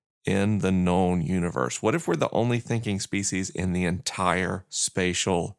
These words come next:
universe? Now, that seems unlikely to me, but today we don't have any evidence to the contrary.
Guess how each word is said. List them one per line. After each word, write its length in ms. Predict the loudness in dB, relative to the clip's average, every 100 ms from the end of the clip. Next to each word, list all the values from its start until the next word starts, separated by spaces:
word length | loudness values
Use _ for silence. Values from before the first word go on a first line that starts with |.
| -2
universe? 480 | 2 2 2 0
Now, 100 | 0
that 160 | 2 2
seems 260 | 0 0 0
unlikely 680 | 0 2 2 0 -2 -2 -2
to 160 | -2 -6
me, 340 | -8 -10 -14 _ _ _ _ _ _ _
but 140 | 0
today 320 | 4 6 6 6
we 140 | 4
don't 200 | 4 4
have 200 | 4 4
any 240 | 2 2
evidence 380 | 2 2 2 0
to 100 | -2
the 80 | -6
contrary. 880 | -4 0 2 0 -2 -2 -2 -4 -6